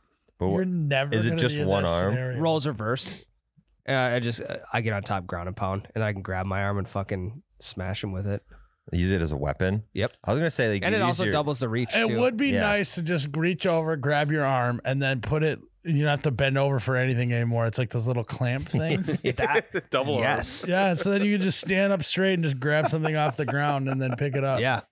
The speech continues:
Speaker 3: Imagine if you were on the pot and you had no toilet paper. You wouldn't have to get up and waddle to where
Speaker 2: Yep.
Speaker 3: the T P
Speaker 1: Yeah.
Speaker 3: is at.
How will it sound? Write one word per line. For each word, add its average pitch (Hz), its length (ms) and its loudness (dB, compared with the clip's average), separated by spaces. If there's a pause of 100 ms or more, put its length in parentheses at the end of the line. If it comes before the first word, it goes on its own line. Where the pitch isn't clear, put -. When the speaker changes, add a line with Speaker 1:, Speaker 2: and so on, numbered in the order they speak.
(160)
Speaker 3:
Imagine 143 360 2
if 147 120 -2
you 143 80 2
were 131 100 2
on 123 120 2
the 120 60 -2
pot 107 360 0 (380)
and 107 380 2 (180)
you 117 140 0
had 104 120 -2
no 110 100 2
toilet 101 340 -2
paper. 110 260 -2
You 98 160 -2
wouldn't 120 140 0
have 117 120 -2
to 104 80 -4
get 107 240 -2
up 101 140 -2
and 92 180 -4
waddle 92 540 -2
to 107 100 -2
where 92 200 0
Speaker 2:
Yep. - 100 -4
Speaker 3:
the - 40 -4
T 76 80 -2
P 71 40 0
Speaker 1:
Yeah. 82 360 2
Speaker 3:
is 92 40 0
at. 65 220 -10